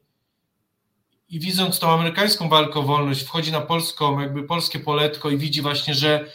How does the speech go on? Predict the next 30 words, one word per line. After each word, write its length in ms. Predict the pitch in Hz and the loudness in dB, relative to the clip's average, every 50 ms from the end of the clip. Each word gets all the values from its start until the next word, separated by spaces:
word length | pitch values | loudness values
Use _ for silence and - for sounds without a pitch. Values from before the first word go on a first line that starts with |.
| - - - | -20 -14 -8
że 120 | - 156 139 | -4 -4 -2
Polska, 760 | 151 175 190 208 214 - - 196 180 170 175 175 - - _ - | 2 2 2 2 2 0 2 6 6 6 6 4 -2 -14 _ -12
oczywiście 320 | 165 156 190 - - 175 | -6 -4 -2 -2 0 -2
w 60 | 165 - | -2 -2
Polsce, 300 | 190 190 185 - - - | -2 -4 -4 -4 -8 -8
w 40 | |
Polsce 280 | - 190 190 190 190 165 | -4 -4 -2 -2 -2 -2
dzieje 200 | 160 180 180 170 | -2 -2 0 0
się 180 | - - 170 - | 0 0 -2 -2
tragedia, 560 | - 160 165 156 196 208 208 208 190 170 160 | 0 0 0 2 2 0 0 0 -2 0 0
ale 240 | 165 170 165 175 170 | 2 2 0 0 -2
to, 240 | - - 202 202 | 0 2 4 4
gdzie 200 | 196 170 175 190 | 4 2 0 -2
Polska 460 | 185 190 190 190 190 - - - 180 175 | 0 0 0 0 0 0 0 2 2 2
jest 460 | 175 196 202 - - - - _ _ _ _ _ _ _ _ _ _ _ _ _ _ _ - 151 | 2 2 0 0 -2 -4 -6 _ _ _ _ _ _ _ _ _ _ _ _ _ _ _ -12 -8
w 60 | 139 | -4
dużej 380 | 160 190 202 196 208 202 190 | -2 -2 0 4 4 4 6
mierze 320 | 190 196 202 196 190 190 185 | 6 6 6 6 4 2 2
winą 280 | 196 196 196 196 190 | 0 0 0 0 2
samych 360 | 185 214 202 190 185 190 - - | 2 2 2 2 2 0 -2 2
Polaków 460 | 190 190 208 262 277 - - 135 120 - | 2 4 4 4 4 2 -6 -10 -8 -6
po 100 | - 127 | -8 -8
prostu, 360 | - - 127 120 - - - 110 | -8 -6 -8 -8 -8 -10 -14 -12
polskiej 420 | - 160 165 160 - - 165 160 | -8 -6 -6 -6 -6 -6 -8 -6
klasy 340 | - 160 165 160 - - 156 | -2 0 0 0 0 -4 -4
panującej, 840 | - 160 151 151 147 143 143 143 143 143 135 - 165 160 160 160 160 - - - _ | -2 -2 0 0 0 0 0 0 0 0 -2 -2 0 0 -2 -2 -6 -10 -18 -14 _
polskiej 320 | - 156 151 156 - 156 143 | -4 -4 -2 -2 0 4 4
szlachty, 540 | - - 143 147 151 165 - - - 180 - | 4 4 6 6 6 6 6 2 -4 -6 -6
polskiego 440 | - 170 160 - - 170 165 156 | -4 -4 -4 -4 -2 -2 -2 -2
kościoła 760 | - 165 156 - - - - 156 143 139 143 165 196 202 - | -2 -2 -4 -4 -4 -2 0 0 2 4 4 4 2 2 -2